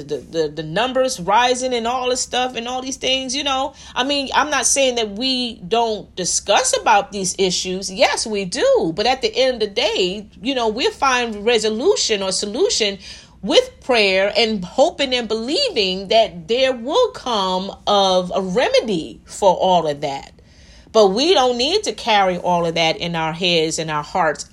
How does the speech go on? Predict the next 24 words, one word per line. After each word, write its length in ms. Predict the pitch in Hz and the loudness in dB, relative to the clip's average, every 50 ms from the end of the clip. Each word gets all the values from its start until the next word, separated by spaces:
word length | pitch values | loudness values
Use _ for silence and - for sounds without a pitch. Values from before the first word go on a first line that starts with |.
| - | 2
every 380 | - 196 185 175 175 165 160 147 | 4 4 4 4 0 -4 -6 -6
day, 360 | 143 - 190 214 254 294 262 | -4 -2 2 2 2 2 0
though. 340 | 190 - 143 135 98 - - - - - - | -6 -6 -6 -8 -8 -10 -16 -20 -14 -2 0
That's 260 | 190 220 240 - - | 2 2 2 0 -2
what 140 | 196 170 156 | -4 -4 -4
I'm 140 | 147 147 | -4 -4
saying, 360 | 143 - - 220 220 185 151 156 | -4 -4 -4 -4 -4 -4 -6 -8
because 280 | 165 - 214 180 180 | -6 -2 -2 0 0
it's 120 | 190 180 220 | 0 -4 -4
not 240 | 214 214 - 160 | -6 -6 -6 -8
doing 300 | 151 180 180 180 170 160 | -6 -6 -4 -4 -4 -4
you 220 | 170 220 262 208 160 | -4 -6 -6 -6 -8
any 160 | 147 147 151 | -8 -10 -14
good. 480 | 147 - - 269 240 135 131 - - - - - _ - - - - - - - - - - | -10 -8 -6 -6 -6 -6 -8 -10 -18 -20 -20 -20 _ -20 -20 -20 -20 -20 -20 -20 -20 -12 -4
It's 200 | - 190 185 196 | -2 -2 -2 0
not 260 | 202 185 - - 165 | -2 -2 -2 -4 -6
doing 200 | 160 175 175 165 | -6 -4 -4 -4
you 100 | 165 160 | -4 -6
any 120 | 160 156 | -6 -6
good 140 | 143 156 160 | -6 -4 -4
at 140 | 147 143 147 | -4 -2 0
all, 420 | 180 262 294 220 113 - - - - - | 0 0 0 0 -4 -6 -10 -16 -16 -8
you 140 | 160 170 | -6 -4
know. 380 | 160 147 139 139 147 147 - - | -4 -4 -4 -6 -8 -10 -12 -16